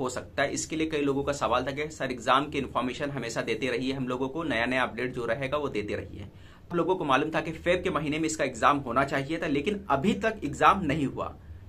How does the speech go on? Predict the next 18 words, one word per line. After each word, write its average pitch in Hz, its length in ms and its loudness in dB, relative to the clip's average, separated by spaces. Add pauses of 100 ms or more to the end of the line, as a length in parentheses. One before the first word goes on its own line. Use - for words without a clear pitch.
इसके 202 220 6
ऊपर 220 180 6
गवर्नमेंट 147 380 6
ने 170 60 2
अपनी 160 180 -2
सफाई 131 380 2
दी 170 160 -2
है 185 120 -2
और 131 360 4
एनडीटीवी 175 440 -2
report 175 420 0
के 170 100 0
मुताबिक 127 520 2 (540)
जो 147 180 2
है, 180 340 4 (140)
इनका 156 280 2
कहना 165 320 2
है 151 160 0